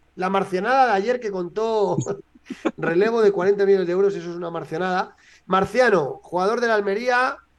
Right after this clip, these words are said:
que el Atlético de Madrid podría estar interesado en que viniera para el equipo B, ¿vale? Eh, es un jugador que, que, bueno, que está jugando en el, es un, es de Guinea-Bissau,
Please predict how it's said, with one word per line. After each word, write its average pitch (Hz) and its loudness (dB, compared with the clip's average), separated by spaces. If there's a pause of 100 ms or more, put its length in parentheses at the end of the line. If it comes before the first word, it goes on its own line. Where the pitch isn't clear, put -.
(240)
que 175 -4
el 175 -2
Atlético 202 -4
de 208 0
Madrid 202 0
podría 190 -4
estar 196 -4
interesado 196 -2
en 202 -2
que 175 -6
viniera 196 0
para 196 2
el 180 -4
equipo 180 -8
B, 180 0 (200)
¿vale? 160 -4 (440)
Eh, 139 -4
es 127 -10
un 156 -6
jugador 170 0
que, 127 -10
que, - -16
bueno, 110 -16
que - -20
está 135 -16
jugando 123 -8
en 123 -10
el, 120 -10
es - -16
un, 135 -8
es 127 -8
de 127 -8
Guinea-Bissau, 131 0